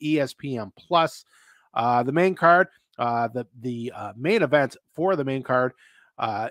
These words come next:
is a matchup in the one hundred eighty-five pound division.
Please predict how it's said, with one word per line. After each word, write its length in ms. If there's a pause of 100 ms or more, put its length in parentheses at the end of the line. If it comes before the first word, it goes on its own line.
is 220
a 180
matchup 420
in 100
the 160
one 220
hundred 300
eighty-five 560
pound 280
division. 440